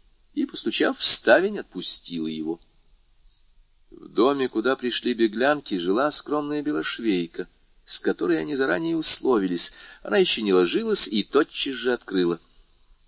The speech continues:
«Мадемуазель», — сказала я жене, —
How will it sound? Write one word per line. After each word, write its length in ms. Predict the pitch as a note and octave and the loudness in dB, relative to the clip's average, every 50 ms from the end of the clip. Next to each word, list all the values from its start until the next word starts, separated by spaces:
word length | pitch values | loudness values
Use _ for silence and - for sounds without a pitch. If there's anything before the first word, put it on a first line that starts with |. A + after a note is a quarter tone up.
| _ _ - | _ _ -2
«Мадемуазель», — 720 | - F#2+ F2+ G2 G#2 A2 A2 G#2 C#3 F3+ - G#2+ - - - _ _ _ _ _ _ _ _ _ | 0 0 2 6 6 6 8 8 8 6 6 6 4 -2 -10 _ _ _ _ _ _ _ _ _
сказала 400 | - - - - E2 E2+ E2+ E2+ | -18 -8 -6 0 2 4 4 6
я 120 | F2 E2+ | 6 6
жене, — 300 | E2 F2+ F2 F2 F2 E2+ | 6 4 2 2 0 -2